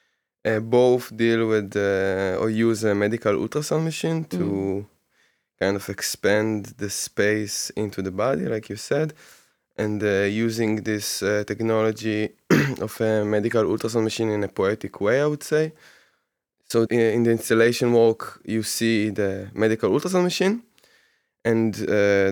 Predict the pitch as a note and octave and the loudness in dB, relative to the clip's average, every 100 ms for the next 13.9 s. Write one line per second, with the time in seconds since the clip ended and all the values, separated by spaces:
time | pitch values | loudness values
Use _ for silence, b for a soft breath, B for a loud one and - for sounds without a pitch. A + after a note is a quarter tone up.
0 | F#2+ F#2 F#2 F#2+ G#2+ B2+ B2+ A2+ G2 G2 | 0 -2 -2 -4 0 4 4 4 2 0
1 | G2 - G#2 G#2 G2+ F#2+ G#2+ G#2+ A#2 G#2+ | -2 -4 -6 -2 0 2 0 0 -2 -2
2 | F#2+ F#2+ G2 G2+ - A#2 A#2 C#3 C3+ A#2+ | -2 -2 -4 -6 -6 -2 2 2 2 0
3 | D#3+ _ G#2 A2 A2 G#2+ G2 - - A#2+ | -2 _ -6 0 2 2 -2 -8 -2 0
4 | D#3 G3 A#3 - _ _ _ _ _ G#2+ | 0 -2 -6 -14 _ _ _ _ _ 0
5 | G#2+ A#2 - C3 D#3+ E3+ D#3 C3+ B2 A#2+ | 0 -2 -4 0 2 2 2 2 2 0
6 | A2+ C#3+ F3+ C#3 A2+ A2 - A2+ A#2 A2 | 0 0 0 2 2 2 0 0 0 0
7 | G2+ - G#2 C#3 F3+ C4+ - F#3 E3+ G#2+ | -2 0 0 0 -2 -2 -2 -2 0 0
8 | G2+ G#2 G#2 G2+ A#2 G#2+ G#2+ G#2+ G2+ G2 | 0 -2 -4 -2 -2 0 0 0 0 0
9 | - G#2+ A2 - G2 F#2+ - - A2 A2+ | 0 -2 -2 -2 -4 -4 -6 -4 2 2
10 | A#2+ A#2+ - A2+ A#2 A#2 G#2+ - A2 G#2+ | 2 0 2 2 2 -2 -4 -2 0 2
11 | G#2+ A#2 A2+ - G2 F#2+ F#2 G2+ G2 - | 4 2 0 -2 -4 -4 -4 -4 -4 -4
12 | G2 G2 - G#2 C3 D3+ E3 F3 - _ | -4 -6 -10 -2 0 2 0 -4 -6 _
13 | _ _ _ _ _ _ _ _ - | _ _ _ _ _ _ _ _ 2